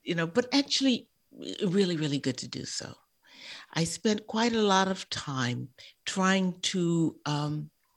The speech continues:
hear myself again, if that makes sense, to not to have others' opinions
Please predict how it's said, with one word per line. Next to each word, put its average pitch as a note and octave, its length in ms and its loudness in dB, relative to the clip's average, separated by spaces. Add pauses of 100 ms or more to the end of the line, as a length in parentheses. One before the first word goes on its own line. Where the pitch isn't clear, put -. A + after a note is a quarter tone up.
(400)
hear A3 460 2
myself D#3 920 2
again, - 420 -4
if - 120 -8
that C3+ 180 -6
makes C#3 280 -2
sense, C3+ 320 0
to D#3+ 260 4 (580)
not E3+ 400 6
to F#3 160 2
have E3 500 2 (520)
others' F3+ 680 4
opinions G3+ 920 6